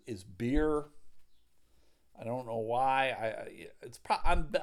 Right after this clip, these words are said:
I'm better off that way. I'm a, I'm the kind of guy who's a pussy who, uh, you give me a shot of whiskey, I'm the guy who's making, like, the weird faces, with, with the, the faces of disgust, the faces like,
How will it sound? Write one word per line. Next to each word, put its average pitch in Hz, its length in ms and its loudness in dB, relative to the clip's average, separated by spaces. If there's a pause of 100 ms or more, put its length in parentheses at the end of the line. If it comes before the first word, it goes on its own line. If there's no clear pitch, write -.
(100)
I'm 170 140 -2
better 214 280 2
off 165 340 4
that 117 260 0
way. 107 280 0
I'm 165 140 -2
a, 196 160 -2
I'm 180 220 -2
the 226 100 -4
kind 220 380 -6
of 214 80 -8
guy 196 260 2
who's 175 240 -6
a 131 60 -10
pussy - 720 10 (460)
who, 170 680 2
uh, 160 180 0
you 151 200 -2
give 202 180 -2
me 208 160 -6
a 190 40 -6
shot 196 280 -2
of 143 140 2
whiskey, 160 600 0
I'm 170 280 -4
the 190 80 -4
guy 160 640 2
who's 143 340 -4
making, 151 380 -6
like, 127 340 -6 (440)
the 135 120 -4
weird 160 500 2
faces, 120 920 -4 (500)
with, 147 240 -4
with - 180 -8 (200)
the, - 100 -14 (120)
the 131 80 -10
faces 170 500 -4
of 131 160 2
disgust, 127 720 -2
the - 60 -16
faces 151 260 -2
like, 180 200 -8